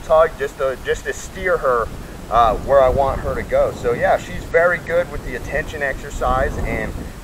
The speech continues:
uh, she has the instinct to follow the human, which that's a, that's a very good thing. And, uh,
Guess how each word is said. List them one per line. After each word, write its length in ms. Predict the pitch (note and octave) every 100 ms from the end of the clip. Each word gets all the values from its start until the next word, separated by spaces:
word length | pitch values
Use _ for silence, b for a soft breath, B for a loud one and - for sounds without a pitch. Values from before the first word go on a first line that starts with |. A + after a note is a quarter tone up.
| -
uh, 180 | A#2+ A#2
she 180 | D3
has 300 | C#3 E3 E3
the 120 | D3 C3
instinct 560 | E3 E3 - E3 D#3+
to 80 | C#3
follow 340 | - D3 C#3+ C#3+
the 140 | A#2+
human, 420 | B2 D#3 D#3+ E3 D3+
which 160 | A2 - -
that's 300 | A#2+ B2 -
a, 360 | B2+ G#2 - G#2
that's 240 | A2+ B2 -
a 60 |
very 260 | A2+ A#2+ A#2 G2+
good 160 | A#2+ B2
thing. 280 | C#3 D3 D#3 - - - -
And, 320 | A#2 A#2 A2+
uh, 280 | A#2+ A#2